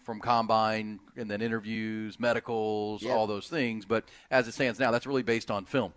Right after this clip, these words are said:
Speaker 1: right? The, the film from the seasons
Speaker 2: That's exactly
Speaker 1: that you've
Speaker 2: right.
Speaker 1: seen. So, um, but sure, I mean, that, that's why it's good stuff, 'cause that's how they'll build their, their board out and, uh, position by position. All right, so, uh, speaking of, of first-round picks, right, I mentioned this earlier, but,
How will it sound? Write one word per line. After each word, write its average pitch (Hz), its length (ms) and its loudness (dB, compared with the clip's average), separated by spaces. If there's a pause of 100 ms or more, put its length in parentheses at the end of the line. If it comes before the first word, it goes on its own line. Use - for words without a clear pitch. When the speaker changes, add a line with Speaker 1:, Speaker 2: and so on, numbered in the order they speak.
(140)
Speaker 1:
right? 101 260 -6
The, 98 320 -2
the 98 60 -10
film 110 380 -4
from 101 160 -8
the 95 80 -12
seasons 92 520 -10
Speaker 2:
That's 107 120 -8
exactly 113 340 -4
Speaker 1:
that 117 60 -6
you've 110 100 -4
Speaker 2:
right. 98 100 -6
Speaker 1:
seen. 107 320 -4
So, 104 280 -4 (360)
um, 101 680 0 (360)
but 113 120 -6
sure, 156 160 -2
I 117 120 -2
mean, 123 60 0
that, 123 220 0
that's 120 180 -4
why 120 120 4
it's 110 100 -4
good 120 100 0
stuff, 110 240 2
'cause 107 80 -6
that's 107 160 -2
how 110 140 0
they'll 101 120 -2
build 98 280 -2
their, 98 180 -2
their 98 220 -8
board 101 240 -4
out 95 280 -2
and, 95 300 -10
uh, 92 140 -6
position 104 400 -10
by 98 100 -2
position. 95 400 -10 (340)
All 120 140 4
right, 123 180 2
so, 135 240 2
uh, 127 280 8 (680)
speaking 143 280 0
of, 120 100 2
of 110 160 -2
first-round 127 380 0
picks, 123 180 0
right, 107 100 0
I 110 60 4
mentioned 117 280 -2
this 104 100 -6
earlier, 113 240 0
but, 104 200 -2